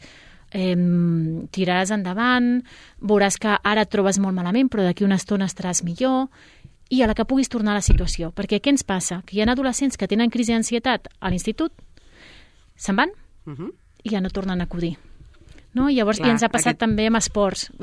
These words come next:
Speaker 1: El futbol, estan al futbol entrenant, tenen crisi d'ansietat, se'n van i el dia següent ja no tornen.
Speaker 2: Mhm. Perquè no tenen aquestes eines, aquests recursos, no?, per, eh,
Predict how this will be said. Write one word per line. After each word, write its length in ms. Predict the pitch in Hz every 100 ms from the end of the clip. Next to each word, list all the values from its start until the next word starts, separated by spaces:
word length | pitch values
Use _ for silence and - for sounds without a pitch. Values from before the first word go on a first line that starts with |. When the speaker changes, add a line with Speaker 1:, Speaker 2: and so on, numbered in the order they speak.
| 196 -
Speaker 1:
El 100 | 208 180
futbol, 420 | 262 247 294 320
estan 240 | - 247 240
al 80 | 233
futbol 500 | 262 247 262 262 -
entrenant, 520 | 247 240 240 269 277 262
tenen 220 | 240 233
crisi 220 | 247 226
d'ansietat, 560 | 233 - 247 262 - - _ - - _ _ -
se'n 240 | - 220
van 200 | 247 254
i 80 | 247
el 80 | 208
dia 160 | 220
següent 300 | 208 208 214
ja 80 | 208
no 100 | 190
tornen. 380 | 196 190 185 185
Speaker 2:
Mhm. 320 | 165 139 156 - - - - -
Perquè 200 | 135 135
no 100 | 143
tenen 220 | 143 139
aquestes 320 | 135 - 135
eines, 360 | 151 147 131 135
aquests 320 | 131 151 135
recursos, 560 | 143 165 156 - 123 127
no?, 220 | 131 165
per, 200 | 147 135
eh, 380 | 131 131 127